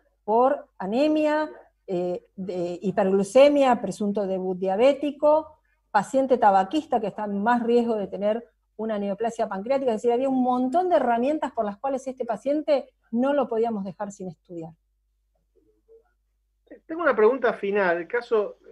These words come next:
Speaker 2: realmente has pasado por todo lo importante, que es también de, de la práctica cotidiana esta pregunta, ¿no? Que yo no la tengo muy clara realmente y lo hemos discutido también montones de veces.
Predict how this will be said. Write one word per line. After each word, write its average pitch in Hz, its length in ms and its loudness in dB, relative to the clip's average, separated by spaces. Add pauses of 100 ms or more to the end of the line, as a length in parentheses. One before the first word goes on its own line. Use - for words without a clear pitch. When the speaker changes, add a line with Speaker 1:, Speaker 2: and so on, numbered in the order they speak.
(120)
Speaker 2:
realmente 196 320 -4
has 190 40 -12
pasado 190 320 -2
por 170 200 -6
todo 202 140 0
lo 190 40 -2
importante, 165 920 -4 (340)
que 262 140 -18
es - 40 -20
también 240 540 -2
de, 185 320 -4
de 180 100 -8
la 180 160 -4
práctica 226 460 -2
cotidiana 165 640 -2
esta 139 180 -14
pregunta, 131 540 -12
¿no? 226 320 -8 (520)
Que 170 80 -10
yo 277 160 -6
no 269 100 -2
la 214 120 2
tengo 180 240 -4
muy 165 160 -8
clara 151 460 0
realmente 190 340 -4
y 185 60 -2
lo 165 100 -6
hemos 175 140 -6
discutido 165 420 -8
también 165 320 -6
montones 165 400 -6
de 156 80 -2
veces. 131 640 -10